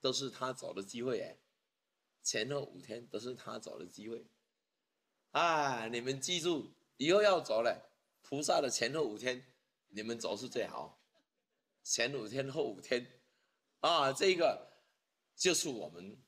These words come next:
在世间上的视线。啊，所以我们悟了，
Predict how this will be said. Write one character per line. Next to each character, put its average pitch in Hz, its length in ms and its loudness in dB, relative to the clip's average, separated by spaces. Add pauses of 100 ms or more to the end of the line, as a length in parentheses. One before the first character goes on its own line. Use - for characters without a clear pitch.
(680)
在 143 120 2
世 135 280 0
间 113 240 -2
上 110 180 -2
的 92 80 -12
视 - 240 -6
线。 98 340 -8 (720)
啊， 147 180 4
所 190 240 2
以 190 300 -2 (380)
我 123 120 4
们 143 240 0 (100)
悟 226 180 4
了， - 440 0